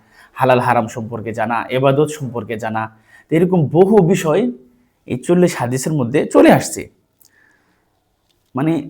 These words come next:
অল্প কথায়, যেমন রাসূল সাল্লাল্লাহু আলাইহি ওয়াসাল্লাম কথা কিন্তু অল্প,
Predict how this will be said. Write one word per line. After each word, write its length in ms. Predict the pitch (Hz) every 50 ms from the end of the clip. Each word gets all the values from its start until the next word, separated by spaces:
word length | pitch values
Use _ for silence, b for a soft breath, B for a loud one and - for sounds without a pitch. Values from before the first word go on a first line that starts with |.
| - - -
অল্প 380 | 160 214 247 240 - - 247
কথায়, 500 | 233 226 240 233 - - - 220 226 240 269 294 311 - - - _ _ _ _ _ _ _ _ _ _ _ _ _ _ -
যেমন 200 | 135 147 151 151
রাসূল 240 | 147 147 147 214 190
সাল্লাল্লাহু 400 | 190 208 185 185 190 185 180 175
আলাইহি 60 | 160
ওয়াসাল্লাম 120 | - - - _ _ -
কথা 560 | 196 160 - 170 156 147 - - - - - - -
কিন্তু 440 | - 170 160 175 175 170 - - - -
অল্প, 320 | 139 160 175 180 175